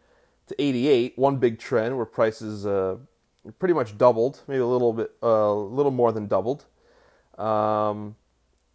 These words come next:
and what happened? Then in eighty-eight, ninety-one, you know, uh, there were more whipsaws again. Uh, you okay?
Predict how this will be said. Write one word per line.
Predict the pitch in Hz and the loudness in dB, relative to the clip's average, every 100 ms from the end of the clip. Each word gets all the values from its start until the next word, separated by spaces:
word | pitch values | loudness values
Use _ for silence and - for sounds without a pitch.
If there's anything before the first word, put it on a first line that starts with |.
| _ - | _ -6
and | 117 117 117 113 110 107 107 - - _ - | -4 -2 -2 -2 -4 -6 -12 -16 -20 _ -2
what | 147 151 | 2 4
happened? | 139 101 107 | 4 2 -4
Then | 113 | -4
in | 113 | -2
eighty-eight, | 113 117 117 127 135 117 | -4 -2 0 0 -2 -6
ninety-one, | 127 123 123 113 135 196 208 | -4 -4 -2 0 0 0 -4
you | 208 | -6
know, | 202 196 185 | -4 -2 -2
uh, | 185 180 190 _ _ _ _ _ _ | -2 -4 -10 _ _ _ _ _ _
there | 180 | -4
were | 180 | 2
more | 190 | 4
whipsaws | 208 208 165 123 | 4 4 2 2
again. | 113 - - _ _ _ _ _ _ _ _ _ _ _ | -2 -8 -10 _ _ _ _ _ _ _ _ _ _ _
Uh, | 135 - _ _ _ | -4 -4 _ _ _
you | 143 | -4
okay? | 139 160 | -2 -4